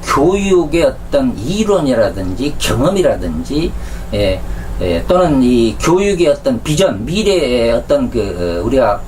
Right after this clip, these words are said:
어, 나아가야 할 길 같은 거, 이런 그, 그런 것을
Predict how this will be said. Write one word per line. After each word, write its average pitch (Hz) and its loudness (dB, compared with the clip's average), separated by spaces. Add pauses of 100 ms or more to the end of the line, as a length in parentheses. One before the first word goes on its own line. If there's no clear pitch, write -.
(180)
어, 95 0
나아가야 139 2
할 113 0
길 113 -6
같은 110 -4
거, 92 -4
이런 151 -2
그, 151 -4
그런 185 0
것을 147 0